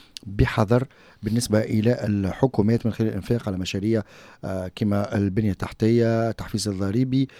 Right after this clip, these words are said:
مع مراعاة تجنب إضافة ضغوط، آه، إضافية على مستوى الأسعار. باش نلخصوا هذا الكل، هو ركود التضخمي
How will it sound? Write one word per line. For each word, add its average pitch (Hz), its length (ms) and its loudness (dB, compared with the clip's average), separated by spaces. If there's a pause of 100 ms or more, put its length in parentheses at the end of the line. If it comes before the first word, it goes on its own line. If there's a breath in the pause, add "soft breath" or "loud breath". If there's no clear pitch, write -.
(300 loud breath)
مع 110 300 2
مراعاة 120 380 2
تجنب 117 460 0
إضافة 113 320 -2 (160)
ضغوط، 113 500 -4 (220)
آه، 95 420 -6
إضافية 131 480 2
على 117 300 0 (380 loud breath)
مستوى 117 440 4 (120)
الأسعار. 104 480 -2 (320 loud breath)
باش - 140 -4
نلخصوا 127 320 2
هذا 113 80 0
الكل، 127 320 -2
هو 113 160 2
ركود 123 320 -2
التضخمي 117 640 0